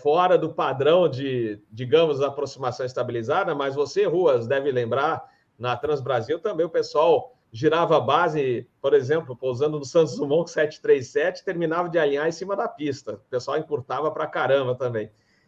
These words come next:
Ó, olha lá o Soares fazendo assim com a cabeça. <laughs> Boa tarde, Soares. Você já levou o cachorro para passear?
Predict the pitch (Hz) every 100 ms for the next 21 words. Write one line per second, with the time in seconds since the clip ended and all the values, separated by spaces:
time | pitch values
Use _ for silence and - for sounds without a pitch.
0 | _ 139 147 175 214 220 214 202 190 185
1 | 190 190 202 180 202 202 196 214 180 165
2 | 185 185 196 - - 175 147 196 - -
3 | 170 - - 170 - - - - - 165
4 | 202 202 202 233 226 202 - 196 165 -
5 | _ _ - 143 143 196 175 190 175 180
6 | 196 175 147 - 185 156 147 135 127 135
7 | 127 139 165 160 123